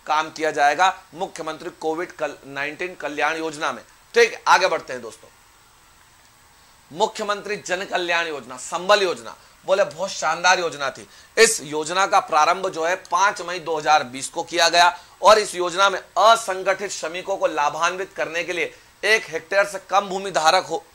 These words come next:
जो है, और जो आयकर दाता नहीं है उन सबको इसका लाभ मिला। बोले इस योजना के अंतर्गत क्या किया गया, जो दूसरे राज्य में फंसे हुए थे उनके बैंक खातों में एक हजार रुपये ऑनलाइन भेजे गए, ठीक है।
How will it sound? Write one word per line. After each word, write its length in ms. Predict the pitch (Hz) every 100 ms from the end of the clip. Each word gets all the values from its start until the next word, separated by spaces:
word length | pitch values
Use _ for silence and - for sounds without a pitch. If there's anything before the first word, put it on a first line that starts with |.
| -
जो 180 | 131 165
है, 240 | 185 170 - - -
और 120 | 190
जो 100 | 202
आयकर 340 | 180 170 202
दाता 320 | 175 165 170 185
नहीं 160 | 190
है 140 | 190 - - _ -
उन 140 | 190
सबको 360 | 196 185 - 208
इसका 240 | 185 190
लाभ 320 | 165 143 147
मिला। 200 | 160 170 156 - 147
बोले 220 | 196 214
इस 140 | 175
योजना 280 | 175 175 190
के 100 | 190
अंतर्गत 440 | 185 170 185 202 -
क्या 160 | 175 180
किया 260 | 180 185
गया, 280 | 185 190 190 - _
जो 400 | 135 190 208 - 135
दूसरे 400 | 147 165 202 208 151
राज्य 320 | 151 170 160
में 100 | 196
फंसे 280 | - 139 185
हुए 160 | 202 208
थे 180 | 190 - - -
उनके 220 | 180 202
बैंक 380 | 165 170 196 175 -
खातों 300 | - - 180
में 100 | 196
एक 400 | - 180 208 156
हजार 360 | 156 180 175 - _
रुपये 440 | 135 147 175 175 185 - 147
ऑनलाइन 440 | 170 180 180 175
भेजे 240 | 151 139 123
गए, 140 | 92 - - _
ठीक 160 | 214 214
है। 180 | 175